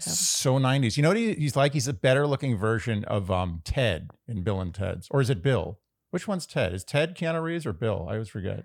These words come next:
Speaker 1: I do not know
Speaker 2: I
Speaker 1: what you're
Speaker 2: assume
Speaker 1: talking
Speaker 2: Bill, the
Speaker 1: about.
Speaker 2: first name is Keanu, was he's a bigger star, but back then he wasn't. When I saw that movie in the movie theater,
Speaker 1: Uh-huh.
Speaker 2: sadly, I didn't know who Keanu Reeves was.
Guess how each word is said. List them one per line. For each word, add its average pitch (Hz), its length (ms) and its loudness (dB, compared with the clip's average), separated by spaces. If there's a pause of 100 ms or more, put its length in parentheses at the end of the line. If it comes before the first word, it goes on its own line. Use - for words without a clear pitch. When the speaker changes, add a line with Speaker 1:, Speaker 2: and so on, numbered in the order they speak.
Speaker 1:
I 220 120 0
do 202 120 -2
not 180 260 -2
know - 60 4
Speaker 2:
I 160 40 8
Speaker 1:
what 165 60 6
you're 160 60 4
Speaker 2:
assume 185 220 4
Speaker 1:
talking 160 180 6
Speaker 2:
Bill, 143 180 8
the 113 40 4
Speaker 1:
about. 147 160 0
Speaker 2:
first 147 240 2
name 110 180 2
is 98 120 -4
Keanu, 117 320 2
was 82 100 -2
he's 90 120 -6
a 87 40 -6
bigger 98 180 -2
star, 113 200 0
but 90 120 0
back 107 220 2
then 123 100 2
he 107 80 4
wasn't. 101 380 2 (640)
When 139 100 4
I 196 120 6
saw 220 220 4
that 175 140 6
movie 147 320 2
in 113 120 4
the 107 100 2
movie 113 260 4
theater, 87 260 0
Speaker 1:
Uh-huh. 90 80 -4
Speaker 2:
sadly, 101 480 0 (180)
I 117 120 4
didn't 180 120 2
know 104 160 2
who - 20 -2
Keanu 95 280 -4
Reeves 101 240 -8
was. 139 340 -8